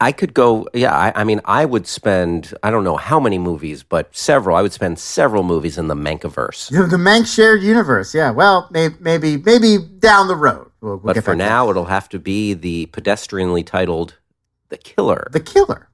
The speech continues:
Speaker 2: Uh, so we also had two trailers today. Army of the Dead, that's the new Zack Snyder film.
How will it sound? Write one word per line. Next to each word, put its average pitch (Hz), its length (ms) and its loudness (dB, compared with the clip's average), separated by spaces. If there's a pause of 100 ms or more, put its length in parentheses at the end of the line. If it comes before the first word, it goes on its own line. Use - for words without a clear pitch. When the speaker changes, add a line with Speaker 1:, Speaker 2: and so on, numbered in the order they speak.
(240)
Speaker 2:
Uh, 170 580 6
so 214 260 2
we 208 140 8
also 247 240 6
had 220 160 4
two 226 140 6
trailers 254 640 4
today. 254 360 4
Army 240 380 8
of 180 160 4
the 175 80 0
Dead, 196 420 4
that's 185 220 2
the 175 100 -4
new 160 200 6
Zack 160 340 4
Snyder 170 460 2
film. 196 340 4